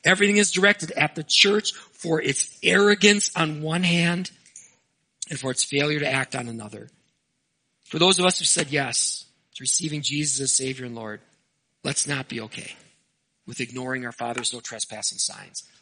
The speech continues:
Let's not be okay as individuals and as brothers and sisters. Let's not look the other way when, when we can help someone come back to the way of Jesus. Let's hold one another accountable.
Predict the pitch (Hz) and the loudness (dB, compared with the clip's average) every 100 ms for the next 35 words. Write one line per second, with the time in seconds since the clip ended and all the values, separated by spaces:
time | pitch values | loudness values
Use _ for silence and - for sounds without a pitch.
0 | - - 139 - 131 - 131 135 - _ | -8 -2 -2 -2 -2 0 0 0 -6 _
1 | _ _ _ 113 117 104 151 165 160 160 | _ _ _ -6 -4 -2 0 0 0 0
2 | 165 - - _ _ _ _ 156 190 170 | 0 -4 -10 _ _ _ _ 4 6 4
3 | 143 156 143 143 131 - 135 - 113 113 | 0 -2 -2 -2 -2 -4 -4 -6 -8 -8
4 | - 127 - 143 135 131 123 120 113 110 | -8 -6 -4 -4 -6 -8 -6 -6 -6 -10
5 | - _ _ - - _ _ _ - 123 | -16 _ _ -18 -18 _ _ _ -12 -10
6 | 98 _ _ - 123 123 123 117 120 - | -12 _ _ -12 -8 -6 -6 -6 -4 -4
7 | 117 110 104 107 _ _ _ _ _ - | -4 -6 -10 -12 _ _ _ _ _ -6
8 | 131 127 120 - - 104 104 113 - - | -2 0 0 -4 -10 -10 -12 -16 -14 -10
9 | 104 101 98 98 - - - _ - - | -8 -10 -10 -10 -8 -8 -8 _ -10 -4
10 | 151 160 160 160 160 160 151 160 170 - | 0 2 2 2 0 -2 -4 -4 -6 -10